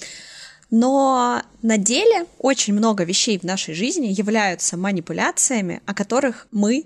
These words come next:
так не говорим, которые манипуляциями мы просто не называем.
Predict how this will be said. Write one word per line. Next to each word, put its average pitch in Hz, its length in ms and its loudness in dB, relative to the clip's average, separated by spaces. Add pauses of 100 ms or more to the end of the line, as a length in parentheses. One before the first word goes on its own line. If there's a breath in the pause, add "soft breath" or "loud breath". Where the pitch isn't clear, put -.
так 208 280 -4
не 185 120 -2
говорим, 175 440 -4 (100)
которые 190 720 -4 (140)
манипуляциями 202 960 -2
мы 190 400 -6
просто 196 520 -4
не 185 300 -4
называем. 196 640 -4